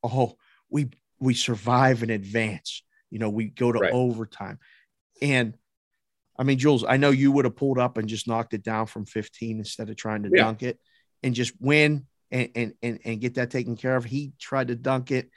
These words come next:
Speaker 1: and they still won because
Speaker 2: Mm-hmm.
Speaker 1: as the, as the gambling gods would probably attest, T C U is supposed to win that game in overtime after that type of mistake, and they live to fight another day.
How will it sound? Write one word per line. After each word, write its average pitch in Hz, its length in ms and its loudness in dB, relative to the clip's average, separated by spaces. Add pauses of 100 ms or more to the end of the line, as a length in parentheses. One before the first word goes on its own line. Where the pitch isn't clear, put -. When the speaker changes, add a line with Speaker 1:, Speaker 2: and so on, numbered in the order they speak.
(500)
Speaker 1:
and 151 140 4
they 151 120 10
still 240 500 8
won 120 260 2 (220)
because 139 420 2 (200)
Speaker 2:
Mm-hmm. 113 180 0 (160)
Speaker 1:
as 135 240 4
the, 131 220 0 (100)
as 123 180 2
the 123 80 0
gambling 139 460 2
gods 127 320 4
would 120 160 -6
probably 120 380 0
attest, 117 440 0 (840)
T 135 120 -2
C 127 140 -4
U 123 120 2
is 117 80 0
supposed - 260 -8
to 113 60 -4
win 113 200 -2
that 104 160 -6
game 107 220 -4
in 101 80 -6
overtime 104 440 -8
after 104 360 -8 (100)
that 113 300 -2
type 117 200 -4
of 107 120 -6
mistake, 120 480 -4 (360)
and 123 140 0
they 117 140 2
live 117 240 2
to 107 80 -4
fight 104 280 -6
another 95 280 -6
day. 87 280 -8